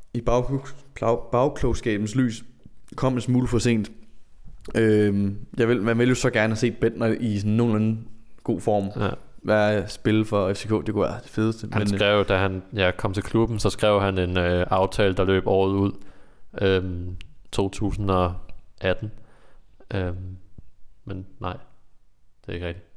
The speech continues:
Speaker 2: To tusind og nitten.
Speaker 1: Mm.
Speaker 2: Øhm, og, øh, Bentner sagde jo allerede ved det pressemøde, sådan, at han vil rigtig gerne have, at kontrakten skal forlænges allerede der, men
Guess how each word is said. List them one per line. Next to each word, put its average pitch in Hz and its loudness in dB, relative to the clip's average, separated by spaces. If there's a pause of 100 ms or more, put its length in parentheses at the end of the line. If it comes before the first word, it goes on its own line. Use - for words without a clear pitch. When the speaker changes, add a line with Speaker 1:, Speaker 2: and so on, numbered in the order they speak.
Speaker 2:
To 107 0
tusind 98 -4
og 101 0
nitten. 101 -2 (320)
Speaker 1:
Mm. 110 -4 (440)
Speaker 2:
Øhm, 92 -2 (1700)
og, 90 4
øh, 90 4
Bentner 110 2
sagde 95 2
jo 95 6
allerede 92 4
ved 92 4
det 92 2
pressemøde, 90 0
sådan, 92 -2
at 87 0
han 95 2
vil 101 4
rigtig 92 2
gerne 92 2
have, 95 2
at 95 -2 (220)
kontrakten 92 -2
skal 95 -2
forlænges 90 0
allerede 87 4
der, 87 4 (180)
men 87 -4